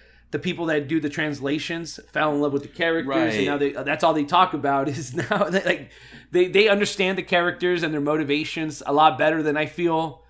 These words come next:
Speaker 1: even fans <laughs> di-, uh, didn't understand, like, don't understand, like, Shenmue, for example, where we talk about where they're like,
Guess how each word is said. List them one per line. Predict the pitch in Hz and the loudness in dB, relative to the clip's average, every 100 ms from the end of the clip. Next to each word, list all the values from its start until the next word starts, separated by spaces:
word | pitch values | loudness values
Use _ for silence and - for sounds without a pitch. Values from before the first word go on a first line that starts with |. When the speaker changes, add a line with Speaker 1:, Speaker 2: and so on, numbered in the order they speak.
| _ _ _ - | _ _ _ -6
Speaker 1:
even | 185 190 156 | -2 -2 -4
fans | - 165 165 165 120 - - - _ | -2 -2 -2 -4 -8 -12 -16 -20 _
<laughs> | - | -16
di-, | 131 - - - | -6 -4 -4 -10
uh, | 104 160 147 | 0 2 2
didn't | 147 170 160 | 0 0 -2
understand, | 156 143 160 151 147 | -4 -6 -4 -2 0
like, | 139 - - _ | -2 -4 -18 _
don't | 185 185 | 2 2
understand, | 175 - 170 170 | 0 -2 -2 0
like, | 156 143 | -2 -2
Shenmue, | 180 165 135 110 - | -2 0 -2 -4 -6
for | 139 | -2
example, | 135 135 143 131 143 | -2 -2 -2 0 0
where | 151 | 2
we | 156 | 2
talk | 147 160 - | 4 4 4
about | 160 165 156 | 4 6 6
where | 156 | 2
they're | 156 156 | 2 2
like, | 147 135 | 2 0